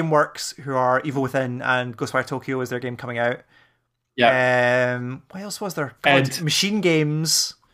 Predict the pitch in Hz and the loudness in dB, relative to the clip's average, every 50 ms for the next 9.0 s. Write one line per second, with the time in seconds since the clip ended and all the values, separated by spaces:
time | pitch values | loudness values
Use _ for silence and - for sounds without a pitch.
0 | _ _ _ - 151 151 143 139 131 131 127 127 127 127 123 123 120 143 151 156 | _ _ _ 0 2 4 4 6 6 4 4 4 4 2 2 2 2 2 2 2
1 | - - - 156 151 156 - 147 151 160 156 156 165 151 135 - 160 143 139 139 | 0 0 2 2 2 2 2 2 2 2 4 4 2 2 2 2 2 4 4 4
2 | 139 139 139 - - - 151 - - 147 139 131 131 131 135 - - - - - | 4 4 4 2 2 2 0 0 2 2 2 2 0 -4 -8 -10 -14 -18 -20 -20
3 | - _ - 208 208 214 202 196 175 180 - - 185 151 117 156 151 143 139 - | -18 _ 0 4 6 6 6 4 2 0 -6 -6 -6 -2 2 4 6 6 6 6
4 | - 165 147 127 - 139 131 - - 143 139 135 127 120 127 135 - - - - | 4 4 2 2 2 -2 -2 2 4 6 6 6 6 2 0 -4 -8 -8 -10 -12
5 | _ - _ _ _ _ _ _ _ _ _ _ _ - 147 143 139 135 135 135 | _ -20 _ _ _ _ _ _ _ _ _ _ _ -2 0 2 4 4 4 4
6 | 139 135 135 131 131 160 151 147 147 147 - - 143 160 151 143 143 - - 139 | 4 4 4 4 4 4 6 6 4 2 0 0 2 2 4 4 2 2 2 2
7 | 131 131 139 143 135 139 - - 131 - 175 190 180 139 120 110 - - 160 160 | 4 4 4 2 2 2 2 4 4 4 6 4 6 4 4 2 0 2 2 4
8 | 135 120 117 - - - _ _ _ _ _ _ _ - 185 165 - - - | 4 4 2 -2 -10 -20 _ _ _ _ _ _ _ -2 -2 -2 -2 -4 -10